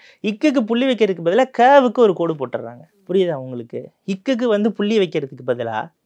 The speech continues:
கேவுக்கு கோடு போட்டுடுறாங்க. கேவுக்கு கோடு போடுறதுனால இந்த இடத்துல புள்ளி வரும். இது புள்ளி இல்லை, கேவுக்கு புள்ளி இல்லைங்கிறது வந்து புரியும்.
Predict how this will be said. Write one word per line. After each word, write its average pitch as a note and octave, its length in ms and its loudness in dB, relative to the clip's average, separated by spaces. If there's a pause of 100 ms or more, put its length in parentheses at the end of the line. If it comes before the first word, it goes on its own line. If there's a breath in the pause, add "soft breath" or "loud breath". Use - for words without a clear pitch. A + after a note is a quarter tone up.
கேவுக்கு C4+ 460 6
கோடு G3 200 2
போட்டுடுறாங்க. B2+ 520 -8 (140)
கேவுக்கு C4+ 420 2
கோடு A#3 260 4
போடுறதுனால F#3+ 520 0
இந்த A#3 300 4
இடத்துல A3+ 180 2
புள்ளி A3+ 360 -2
வரும். E3 540 -2 (380 loud breath)
இது G3+ 200 0
புள்ளி A#3+ 300 4
இல்லை, B3+ 500 6
கேவுக்கு A#3 380 4
புள்ளி A3+ 440 -2
இல்லைங்கிறது B3+ 520 0
வந்து F#3 640 0
புரியும். D3 260 -10